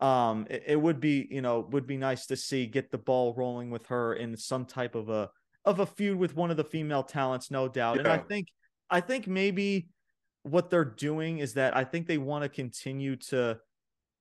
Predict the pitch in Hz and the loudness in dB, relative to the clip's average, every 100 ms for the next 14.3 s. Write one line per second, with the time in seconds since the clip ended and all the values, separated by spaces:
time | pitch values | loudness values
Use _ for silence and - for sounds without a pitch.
0 | - - 127 110 104 98 92 - _ _ | -10 0 2 2 0 -2 -8 -14 _ _
1 | _ - _ _ - 113 104 104 120 - | _ -20 _ _ -8 -4 -2 0 -4 -4
2 | 104 104 95 92 - 92 - 98 87 - | -4 -4 -4 -8 -10 -14 -6 -4 -4 -2
3 | 165 143 147 226 202 139 170 151 - - | 0 0 2 2 2 0 2 2 -2 -4
4 | 131 - 131 127 123 127 123 143 131 139 | -6 -4 -4 -4 -6 -6 -4 -4 -2 2
5 | 135 127 - 127 117 123 117 110 95 - | 2 2 0 -2 0 -6 -4 -4 -6 -6
6 | - - _ 120 110 101 95 - _ _ | -10 -12 _ -2 2 2 0 -6 _ _
7 | _ - - 139 95 - 127 127 127 147 | _ -10 2 2 2 -2 -6 -4 -2 -2
8 | 151 156 143 170 170 165 165 - 160 151 | 0 -4 -4 0 0 0 -6 -2 -2 0
9 | 139 135 113 120 156 - _ 135 165 - | 0 0 -2 -4 -4 -6 _ -6 -6 -2
10 | 147 143 135 135 135 - 101 87 113 104 | -2 0 0 0 -2 -2 -2 -2 -4 -4
11 | - 127 127 127 120 120 175 123 - 123 | 0 0 0 -2 0 0 -2 -6 -2 0
12 | 123 117 123 120 113 107 120 - 123 - | 0 -2 -2 -2 -4 -4 -4 -6 -12 -2
13 | 117 113 120 110 110 92 113 110 113 104 | -2 -2 -4 -4 -6 -4 -2 0 0 -2
14 | 101 101 | -4 -6